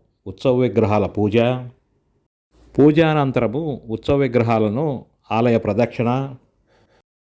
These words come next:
స్వామివారి ఉత్సవ విగ్రహాల ప్రదక్షిణానంతరము పంచహారతుల సేవ, హారతి అనంతరము భక్తుల కొరకు ఆలయ కమిటీ ఏర్పాటు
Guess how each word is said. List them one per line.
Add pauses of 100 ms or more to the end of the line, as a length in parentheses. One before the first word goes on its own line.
(260)
స్వామివారి
ఉత్సవ
విగ్రహాల (680)
ప్రదక్షిణానంతరము (1500)
పంచహారతుల
సేవ, (1900)
హారతి
అనంతరము (1200)
భక్తుల
కొరకు (280)
ఆలయ
కమిటీ (420)
ఏర్పాటు